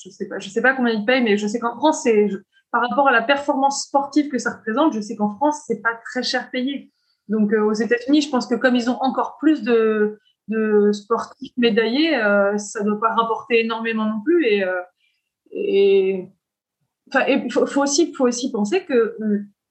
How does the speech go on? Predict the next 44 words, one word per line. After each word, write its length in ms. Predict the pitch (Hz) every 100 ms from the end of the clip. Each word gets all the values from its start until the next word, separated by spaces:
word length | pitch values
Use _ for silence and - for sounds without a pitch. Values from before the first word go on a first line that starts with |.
| -
historiquement, 680 | 254 - 247 214 214 311 370
le 160 | 233
golf 340 | 208 269 285 226
n'est 140 | 208
pas 180 | 277 311
un 80 | 214
sport 280 | - 226
olympique. 460 | 214 240 262 370 -
Donc, 220 | 208 208 208 _ _ _ 208
euh, 80 | 196 226
Dustin 300 | 233 - 247
Johnson 440 | 208 208 208 359 320
n'a 120 | 208
certainement 540 | 233 262 269 233 233
pas 200 | 208 269
grandi 460 | 233 208 226 208 359 440 _ _ _ _
avec 300 | 233 233 233
l'idée 280 | 220 196 330
de 60 | -
se 120 | 226
dire, « 300 | 208 349 359
Un 140 | 240 233
jour, 200 | 359 294
je 100 | 226
serai 220 | - 330
champion 360 | 285 240 277
olympique. » 340 | 240 254 311 381
C'est 220 | - -
quand 80 | 214
même 140 | 226 240
quelque 240 | 226 208
chose 220 | - 294
de 100 | 202
très 220 | 196 - 226
récent. 380 | 226 240 392
Donc, 220 | 254 208 208
euh, 200 | 196 - _ - _
si 220 | _ -
c'est 180 | 302 311
pas 160 | 320 359
ancré 400 | 285 269 - 302
en 120 | 262
toi, 280 | 262 370 403 - _
il, 180 | 226 -